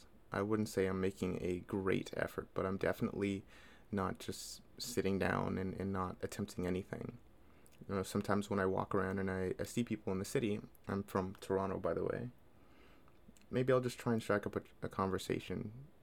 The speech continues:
just to learn about people. And I think, as I mentioned before, I find people so interesting and so amazing.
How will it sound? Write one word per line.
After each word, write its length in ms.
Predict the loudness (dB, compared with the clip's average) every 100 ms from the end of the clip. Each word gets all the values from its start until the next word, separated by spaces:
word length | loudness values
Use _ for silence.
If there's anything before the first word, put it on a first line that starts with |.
| -2
just 220 | -2 0
to 60 | -2
learn 220 | 0 0
about 220 | 0 -4
people. 400 | -4 -2 -2 -2 -6 -20 -20 -20 -20 -20 -20 -20 -20 -20 -20 -20 -20 -20 -20 -20 -20 -8
And 460 | 0 2 4 2 -2 -8 -20 -20 -20 -20 -20 -20 -20 -20 -20 -20 -20 -16 -6
I 40 |
think, 200 | 0 2
as 120 | 4
I 40 | 4
mentioned 320 | 4 2 0
before, 320 | 0 2 2
I 40 | 2
find 240 | 0 -2
people 280 | -2 -6 -6
so 240 | -4 -2
interesting 460 | -2 -4 -6 -4 -2
and 100 | -2
so 120 | -2
amazing. 580 | 0 2 2 2 -2 -6